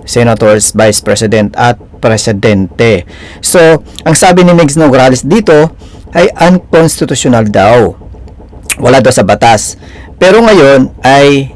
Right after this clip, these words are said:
papanurin natin at pakikinggan kung paano siya binara ni Attorney Roque sa sinasabi niyang unconstitutional, constitutional daw yung kanyang, ah, yung ginawa ni Congressman Polo Duterte na pagsusu-, ah, pag, pag,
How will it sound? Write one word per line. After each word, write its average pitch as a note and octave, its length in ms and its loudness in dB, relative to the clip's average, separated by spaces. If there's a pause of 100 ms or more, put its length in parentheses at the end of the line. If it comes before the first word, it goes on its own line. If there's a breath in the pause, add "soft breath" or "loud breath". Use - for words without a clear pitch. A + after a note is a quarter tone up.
(120)
papanurin F#3 480 0
natin F3 320 0
at D3+ 160 -2
pakikinggan F#3 720 0
kung E3+ 160 -2
paano E3+ 240 2
siya D3 240 0
binara B2+ 560 2 (320 loud breath)
ni B2+ 160 0
Attorney A#2+ 640 0
Roque G#2+ 560 0 (160)
sa - 80 -6
sinasabi A2+ 640 -2
niyang G#2+ 160 -2
unconstitutional, A#2+ 1120 -2 (160)
constitutional A2+ 880 -2 (520 loud breath)
daw A2 520 -2
yung A#2 280 0
kanyang, A2 360 -2
ah, F#2+ 280 -2
yung A#2 200 -2
ginawa A2 280 2
ni G#2+ 520 0
Congressman A2 400 -4
Polo G#2+ 160 -2
Duterte G#2 400 -2
na G#2+ 120 -2
pagsusu-, G#2+ 520 -6
ah, G#2+ 240 0
pag, G#2+ 400 -2 (280 loud breath)
pag, C#3+ 180 -2